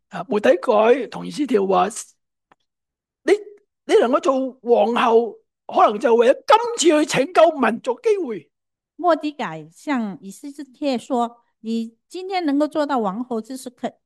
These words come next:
Speaker 2: 就是因为这个机会给你
Speaker 1: 今日需要你嘅时候。
Speaker 2: 拯救。今天需要你的时候。
Speaker 1: 等咩啫？
Speaker 2: 你还等什么？
Speaker 1: 你再等嘅时候，未，未必再有呢个机会。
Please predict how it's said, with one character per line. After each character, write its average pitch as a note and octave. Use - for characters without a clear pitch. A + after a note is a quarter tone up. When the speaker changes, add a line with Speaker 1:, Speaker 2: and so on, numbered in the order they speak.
Speaker 2:
就 C#4+
是 C4+
因 F4
为 E4
这 C#4+
个 C4+
机 F4+
会 D4+
给 G#3
你 A3+
Speaker 1:
今 -
日 F#3
需 -
要 C4
你 -
嘅 D#4+
时 A#3
候。 A#3
Speaker 2:
拯 A3+
救。 F#3+
今 F#4+
天 G4
需 G#4
要 E4
你 A3+
的 A#3
时 C4
候。 B3
Speaker 1:
等 D4
咩 D#4
啫？ C4
Speaker 2:
你 G#3
还 A#3+
等 F3
什 D#3+
么？ E3+
Speaker 1:
你 A3+
再 A3
等 G3+
嘅 A#3
时 F#3+
候， D#3+
未， -
未 F#3+
必 C4+
再 G3
有 F#3+
呢 -
个 F#3+
机 F3
会。 C#3